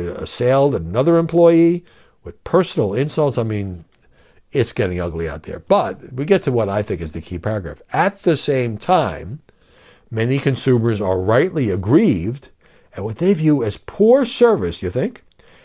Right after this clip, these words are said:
at companies that conduct much of their business online, retailers, cable operators, rental car companies, and the like, that seem almost gleefully interested in preventing customers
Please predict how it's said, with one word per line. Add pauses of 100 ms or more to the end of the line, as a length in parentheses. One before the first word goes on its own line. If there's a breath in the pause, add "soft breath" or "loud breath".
(100 soft breath)
at
companies
that
conduct
much
of
their
business
online,
retailers, (360 soft breath)
cable
operators,
rental
car
companies,
and
the
like, (420 soft breath)
that
seem
almost
gleefully
interested
in
preventing
customers